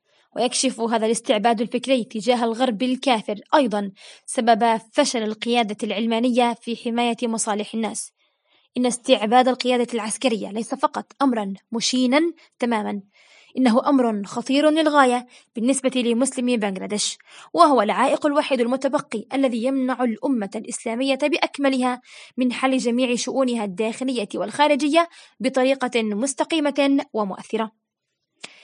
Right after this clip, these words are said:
نشأت مسألة التوازن بين قوتين رئيسيتين متصارعتين أو أكثر من المفهوم الخاطئ لتوازن القوى العسكرية. يصور هذا المفهوم أن أي دولة ذات قوة عسكرية أضعف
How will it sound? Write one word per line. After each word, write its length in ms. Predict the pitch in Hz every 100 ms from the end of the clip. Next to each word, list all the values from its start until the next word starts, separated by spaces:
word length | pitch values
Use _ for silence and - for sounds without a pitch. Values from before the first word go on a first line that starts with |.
| - -
نشأت 400 | 453 - 370 370 - _ _
مسألة 280 | 254 - 294 294
التوازن 600 | 285 262 285 269 277 254
بين 200 | 269 254
قوتين 600 | 262 294 277 262 196 196
رئيسيتين 680 | 214 - 262 254 269 262
متصارعتين 760 | 269 277 277 294 277 262 233 214 -
أو 60 | 311
أكثر 440 | - - 269 254 - _ -
من 60 | 254
المفهوم 440 | 254 247 302 269
الخاطئ 600 | 254 294 277 269 262 269 - - -
لتوازن 600 | 254 247 262 285 254 247
القوى 460 | 240 220 - 269
العسكرية. 680 | 240 220 277 - 190 185 202 _ _ - - 294
يصور 340 | 370 403 381 359
هذا 100 | 349
المفهوم 480 | 320 - 285 202 - _ -
أن 180 | 254 240
أي 340 | - 381 370
دولة 520 | 269 220 196 233 302 302
ذات 260 | 214 226 247
قوة 360 | 233 339 240 214
عسكرية 640 | 202 196 - 233 254 240 247 277 - -
أضعف 400 | 339 247 240 262